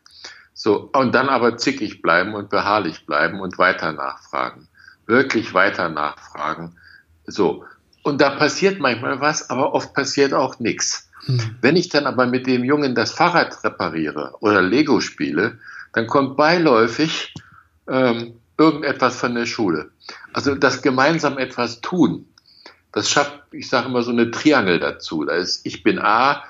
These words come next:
Speaker 1: das Kind ist B
Speaker 2: Hm.
Speaker 1: und die Lego-Figuren sind C.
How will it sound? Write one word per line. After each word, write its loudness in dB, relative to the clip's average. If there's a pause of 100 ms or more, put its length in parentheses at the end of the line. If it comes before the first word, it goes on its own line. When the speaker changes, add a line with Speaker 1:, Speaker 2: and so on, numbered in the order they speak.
(160)
Speaker 1:
das -10
Kind -2
ist -4
B 2 (120)
Speaker 2:
Hm. -6
Speaker 1:
und -4
die 0
Lego-Figuren 2
sind -2
C. 2